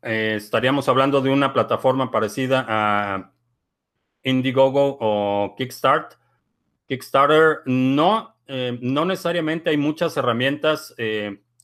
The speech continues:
un, un equipo medianamente capaz, eh, puede lanzar un proyecto sin la necesidad de estas plataformas. Creo que, eh, una de las enormes ventajas de la tecnología de la cadena de bloques es que te permite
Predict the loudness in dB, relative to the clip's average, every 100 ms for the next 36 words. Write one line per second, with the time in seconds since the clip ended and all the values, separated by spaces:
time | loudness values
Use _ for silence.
0 | -8 -6 -4 -2 -2 -2 -4 -4 2 4
1 | 4 0 0 2 2 0 -2 -2 -4 2
2 | 0 0 -8 _ _ _ _ -8 -8 0
3 | 2 2 0 0 -2 0 -2 0 -2 -2
4 | -6 -6 -4 -4 -6 -10 -12 -6 -4 -2
5 | -4 -4 -6 -4 -6 -6 -4 -2 -2 -2
6 | -6 _ _ _ _ _ _ 0 0 -2
7 | 0 0 0 -4 -6 -2 -2 -4 -8 _
8 | _ _ _ -4 0 2 2 2 0 2
9 | 2 2 0 0 -2 0 -2 0 -2 -4
10 | -8 -6 -4 -4 -6 -8 -6 -4 -6 -4
11 | 0 2 0 -2 -4 -4 -4 -4 -2 -2
12 | -2 -8 -10 -10 -8 -8 -8 -6 -4 -4
13 | -2 -2 -2